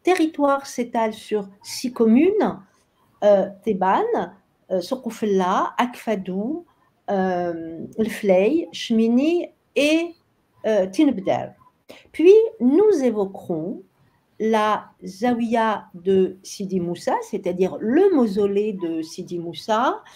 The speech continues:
qui est situé dans le village de Tinebdar. Comme je l'ai dit, euh, ça fait, euh, <laughs> quelques minutes, Tinebdar est située donc, euh, elle est une des communes, des, des six communes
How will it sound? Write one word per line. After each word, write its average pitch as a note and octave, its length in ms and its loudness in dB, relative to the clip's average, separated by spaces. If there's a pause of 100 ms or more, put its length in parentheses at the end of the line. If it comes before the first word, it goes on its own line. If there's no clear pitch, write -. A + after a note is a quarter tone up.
(220)
qui B3+ 200 -4
est A3+ 80 2
situé D#4+ 500 -2
dans A3 160 -2
le G3 80 0
village F#3 800 -4
de D#3+ 400 -8
Tinebdar. G3 840 0
Comme G#3 180 -6
je F#3 100 -8
l'ai F#3 360 -2
dit, G3 360 -6
euh, - 260 -4 (1120)
ça - 160 -12
fait, E3+ 320 -8
euh, D3 140 -4 (300)
<laughs> B3 60 4 (400)
quelques G#3 240 2
minutes, A3 480 2 (380)
Tinebdar A3+ 600 0 (200)
est C4 300 0
située G#3+ 800 -2
donc, G3+ 500 -2
euh, E3+ 160 -2 (720)
elle A3+ 160 2
est C4+ 40 0
une A#3 160 4
des C4 180 -2
communes, A#3 500 2 (260)
des, F#3+ 400 0
des F#3 180 -2
six G4 280 0
communes B3+ 460 2